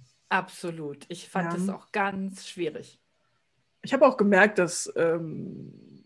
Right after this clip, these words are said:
Speaker 2: dass jetzt so in den letzten Jahren, dass ich halt mehr normale Serien, also was heißt normale, also kein Sci-Fi
Speaker 1: Mhm.
Speaker 2: mehr so schaue. Ich meine, gut, klar, Sci-Fi kommt ab und zu zurück.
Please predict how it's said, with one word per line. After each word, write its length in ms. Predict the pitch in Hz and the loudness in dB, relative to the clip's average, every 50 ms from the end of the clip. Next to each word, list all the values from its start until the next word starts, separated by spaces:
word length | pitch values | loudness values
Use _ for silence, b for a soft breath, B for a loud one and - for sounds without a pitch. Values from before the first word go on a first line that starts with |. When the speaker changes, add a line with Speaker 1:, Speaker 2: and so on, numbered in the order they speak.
| _ _ _ _ | _ _ _ _
Speaker 2:
dass 200 | - 180 165 - | -8 -6 -2 2
jetzt 220 | 185 175 - - - | 2 2 2 0 -2
so 100 | 185 180 | 0 0
in 40 | 175 | 0
den 80 | 170 170 | 2 0
letzten 320 | 165 170 170 - - 180 175 | 0 -2 -2 -6 -6 -4 0
Jahren, 360 | 165 165 165 170 180 180 175 | 2 2 4 4 2 2 2
dass 160 | 170 170 - | 0 -2 -2
ich 120 | 170 - - | -6 -6 -4
halt 180 | 190 170 - - | -4 -4 -4 -4
mehr 120 | 165 160 160 | -4 -4 -4
normale 460 | 160 151 156 156 147 147 160 175 196 | -4 -4 -2 -2 -2 0 2 2 2
Serien, 380 | 190 202 208 202 208 202 190 - | 4 6 8 8 8 8 6 2
also 240 | 156 - 151 139 139 | -2 -2 -4 -4 -4
was 160 | 156 - - | -6 -8 -10
heißt 140 | 165 - - | -10 -8 -8
normale, 260 | 156 160 156 151 - | -6 -4 -2 -2 -2
also 160 | - - 143 | -2 -2 -4
kein 320 | 143 - - 185 185 185 | -4 0 2 2 2 2
Sci-Fi 640 | 180 - 196 170 175 175 - 202 185 185 190 196 190 - - _ _ _ _ _ _ _ _ _ _ _ _ _ _ | 0 0 0 0 0 -2 -2 0 2 2 2 2 0 -4 -10 _ _ _ _ _ _ _ _ _ _ _ _ _ _
Speaker 1:
Mhm. 340 | 214 208 208 202 196 208 208 - _ _ _ | -2 0 0 0 0 -2 -4 -8 _ _ _
Speaker 2:
mehr 180 | - 175 175 180 | 0 0 2 2
so 80 | 185 190 | 2 2
schaue. 460 | 185 - 185 175 190 226 254 269 269 - _ _ _ _ _ _ _ _ _ - | 2 2 0 0 0 0 -2 -4 -8 -10 _ _ _ _ _ _ _ _ _ -2
Ich 100 | 185 180 | 2 4
meine, 160 | 196 190 180 | 6 6 4
gut, 360 | - 214 208 - - - - 214 | 4 2 0 0 -2 -6 -12 -14
klar, 420 | - - - 175 180 202 214 226 220 214 220 - _ _ _ | -6 -2 2 4 4 4 4 2 0 -2 -6 -12 _ _ _
Sci-Fi 320 | - - - 175 175 202 190 | -10 -4 -4 -2 -2 -2 -2
kommt 220 | - 208 190 - | 0 -2 0 0
ab 120 | - - - | 0 -2 -2
und 100 | 190 - | -2 -2
zu 100 | - 190 | -4 -4
zurück. 460 | - - 165 196 233 233 - - | -4 -2 -2 -2 -2 -2 -6 -14